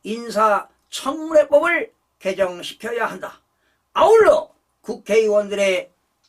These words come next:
특권을 내려놓기를 바란다. 자, 이런 내용으로, 어, 칼럼을 기고했습니다. 여러분들은 어떻게 들으셨습니까?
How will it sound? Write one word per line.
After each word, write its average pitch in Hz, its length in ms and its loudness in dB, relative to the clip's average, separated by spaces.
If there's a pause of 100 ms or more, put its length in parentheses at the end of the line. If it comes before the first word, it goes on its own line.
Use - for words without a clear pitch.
(140)
특권을 294 920 0 (520)
내려놓기를 175 1500 -6 (300)
바란다. - 760 -12 (440)
자, 151 180 -12
이런 208 400 -6
내용으로, 202 680 -8
어, 139 200 -10
칼럼을 180 760 -10
기고했습니다. 139 840 -16 (480)
여러분들은 180 580 -6
어떻게 214 720 -10
들으셨습니까? 190 960 -14